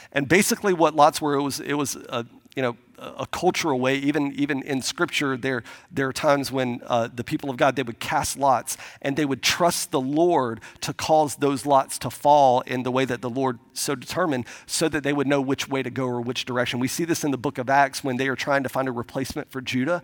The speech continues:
or, or for Judas. The Bible says that the disciples come together, they pray, and they cast lots, and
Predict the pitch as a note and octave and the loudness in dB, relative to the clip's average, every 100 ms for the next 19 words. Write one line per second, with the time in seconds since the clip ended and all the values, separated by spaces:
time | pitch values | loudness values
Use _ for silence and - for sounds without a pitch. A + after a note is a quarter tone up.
0 | - - - D3 D3 C#3+ C3+ - B2+ A2 | -8 -18 -4 0 0 0 -2 -2 -4 2
1 | D3 F3+ - - C3 C#3 D3+ - D#3 C#3 | 4 4 0 -2 6 6 4 0 0 0
2 | C#3 C3+ C#3 C3+ B2 A#2+ - C#3 D#3 - | -2 -4 -4 -2 -2 -2 0 0 0 -4
3 | - C#3+ C3 D3 D3 B2+ - D3 C#3 A#2+ | -2 -2 0 -2 -2 -4 -4 -2 -2 -2
4 | - C#3+ A#2+ - E3+ E3 - - - - | -4 -4 -4 2 6 6 4 -8 -14 -18
5 | - - D3+ C#3 | -10 -2 2 2